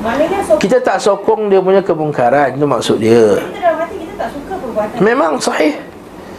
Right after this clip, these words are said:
Speaker 2: Siapa suka, siapa suka kemungkaran? Kita, kita baru sebut tadi, jihad dengan hati. Kita kena benci kemungkaran.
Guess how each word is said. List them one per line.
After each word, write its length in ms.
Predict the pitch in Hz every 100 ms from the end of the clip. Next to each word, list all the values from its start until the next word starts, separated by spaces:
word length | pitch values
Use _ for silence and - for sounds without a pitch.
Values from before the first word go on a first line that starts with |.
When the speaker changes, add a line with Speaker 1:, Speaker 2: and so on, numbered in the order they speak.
| - - - - - - -
Speaker 2:
Siapa 180 | - 294 240
suka, 240 | 202 294
siapa 200 | 254 277 233
suka 180 | 208 196
kemungkaran? 400 | 208 214 277 254
Kita, 140 | 262 247
kita 80 | 269
baru 160 | 311 269
sebut 200 | 233 220
tadi, 160 | 185 151 143
jihad 560 | 160 175 208 214 -
dengan 240 | 170 180 170
hati. 400 | 165 165 123 - - - - - - -
Kita 160 | - 240
kena 160 | 247
benci 320 | 220 226 247
kemungkaran. 560 | 240 247 254 262 -